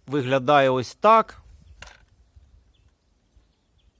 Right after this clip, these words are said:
Вже бачимо ягідку, видовжена. Ось тут є декілька грон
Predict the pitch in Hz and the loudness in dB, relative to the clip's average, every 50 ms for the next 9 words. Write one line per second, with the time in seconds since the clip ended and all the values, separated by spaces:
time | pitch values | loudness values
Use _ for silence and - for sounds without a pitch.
0 | _ _ _ _ _ _ _ _ _ _ _ _ _ _ _ _ _ _ _ _ | _ _ _ _ _ _ _ _ _ _ _ _ _ _ _ _ _ _ _ _
1 | _ _ _ _ _ _ _ _ _ _ _ _ _ _ _ _ _ _ _ _ | _ _ _ _ _ _ _ _ _ _ _ _ _ _ _ _ _ _ _ _
2 | _ - - _ _ - _ - _ 127 110 107 131 156 147 135 110 117 139 135 | _ -20 -20 _ _ -20 _ -20 _ -16 -12 -6 -2 -2 -2 -2 0 0 0 0
3 | 120 - - 123 113 113 117 131 160 185 196 190 151 143 139 - - - 123 117 | 0 -2 -8 -10 -10 -8 -8 -6 -4 -4 -2 -2 -4 -6 -8 -10 -12 -14 -14 -12
4 | 117 151 175 165 139 139 135 127 110 110 117 113 113 120 120 113 - - _ _ | -8 -8 -8 -8 -6 -8 -8 -8 -10 -12 -12 -12 -10 -10 -12 -12 -14 -20 _ _
5 | - - _ _ _ _ _ _ _ _ - - - 131 127 - - - 175 175 | -20 -20 _ _ _ _ _ _ _ _ -18 -10 -8 -8 -8 -8 -12 -8 -6 -6
6 | 160 - - 135 135 143 135 117 120 151 147 110 - 127 123 117 - _ - 135 | -6 -6 -8 -8 -6 -6 -6 -4 -4 -4 -4 -4 -8 -12 -12 -12 -12 _ -4 -4
7 | 127 127 123 107 104 95 107 143 180 202 220 220 214 175 | -4 -4 -6 -10 -16 -12 -6 -4 -4 -2 -4 -4 -8 -10